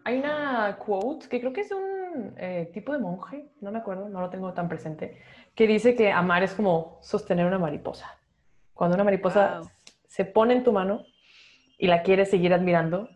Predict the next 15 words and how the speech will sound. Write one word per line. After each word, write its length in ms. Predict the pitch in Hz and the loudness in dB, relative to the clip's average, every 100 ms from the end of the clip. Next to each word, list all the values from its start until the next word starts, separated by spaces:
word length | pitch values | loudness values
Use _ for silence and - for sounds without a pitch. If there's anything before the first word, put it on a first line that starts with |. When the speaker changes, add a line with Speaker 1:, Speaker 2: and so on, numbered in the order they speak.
| _ - | _ -2
Speaker 1:
no 120 | 180 | 0
la 140 | 185 | 2
puedes 260 | 233 214 214 | 4 4 2
hacer 200 | 190 185 | 2 2
así, 440 | 175 175 147 - _ _ _ | 0 -4 -8 -14 _ _ _
¿no? 180 | 151 170 | -4 -4
O 40 | |
sea, 140 | - 175 | -4 0
no 60 | |
Speaker 2:
Ujú. 80 | 185 | 2
Speaker 1:
la 60 | 202 | 6
puedes 260 | 202 202 | 6 6
atrapar, 460 | 196 - 170 185 185 | 2 0 -2 2 2
agarrar, 520 | 180 156 165 170 170 | 2 0 2 2 2
sostener. 540 | 170 165 151 160 151 | -6 -8 -6 -6 -8